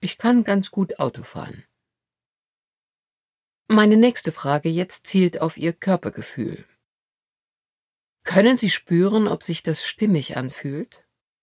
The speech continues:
Vermutlich werden Sie die Aufmerksamkeit jetzt noch mehr von außen nach innen lenken. Sie drehen mit den Fingern um diese Körperstelle herum, sagen den Satz mit dem, was Sie gut können,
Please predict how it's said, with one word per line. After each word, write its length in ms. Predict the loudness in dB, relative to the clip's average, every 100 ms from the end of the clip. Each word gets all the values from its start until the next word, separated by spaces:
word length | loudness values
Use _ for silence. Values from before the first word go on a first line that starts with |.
| _ _ _ _ _ _ _ _ _ _ _ _ _
Vermutlich 600 | 0 4 6 4 0 2
werden 240 | 2 2 0
Sie 100 | 0
die 120 | 2
Aufmerksamkeit 920 | 0 0 0 0 0 0 -2 -4 0
jetzt 280 | -2 -2 -4
noch 160 | -4 0
mehr 260 | 2 2
von 220 | 0 -6
außen 320 | -6 -8 -6 -8
nach 160 | -8
innen 240 | -8 -6 -6
lenken. 460 | -10 -14 _ -20 -20 _ _ _ _ _ _ _
Sie 200 | -8 -4
drehen 340 | 2 4 4
mit 120 | 2
den 140 | -2 -4
Fingern 400 | 0 2 2 2
um 140 | -2
diese 240 | -4 -6
Körperstelle 640 | -2 -2 -2 -4 -4 -4 -4
herum, 520 | -6 -6 -2 -2 -2 -8 _ -4
sagen 440 | 2 2 2 0
den 180 | -2 0
Satz 320 | -2 -2 -4
mit 180 | -6 -2
dem, 240 | -2 -4
was 120 | -6
Sie 100 | -8
gut 300 | -10 -12 -14
können, 360 | -6 0 2